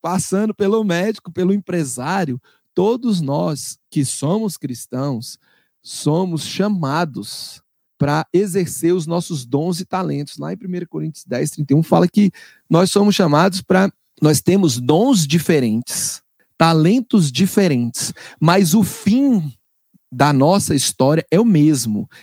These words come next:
que é dar glória ao Senhor usando os dons e talentos diferentes. Se fôssemos todos iguais, a sociedade não funcionava.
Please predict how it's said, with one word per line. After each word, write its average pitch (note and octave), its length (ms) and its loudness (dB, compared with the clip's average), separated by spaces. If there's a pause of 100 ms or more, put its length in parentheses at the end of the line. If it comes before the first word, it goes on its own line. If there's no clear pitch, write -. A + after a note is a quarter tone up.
que - 80 0
é D3 60 4
dar E3 240 2
glória C#3 440 2
ao F3+ 60 2
Senhor D3 500 2 (120)
usando C#3+ 600 0
os F3+ 240 0
dons E3+ 360 0
e G#3 60 -6
talentos G#3+ 520 0
diferentes. F#3+ 640 0 (320)
Se - 80 -10
fôssemos G#3+ 480 0
todos G3+ 360 0
iguais, E3+ 360 -2
a - 20 -4
sociedade F#3+ 480 0
não D#3+ 180 2
funcionava. F3 680 -2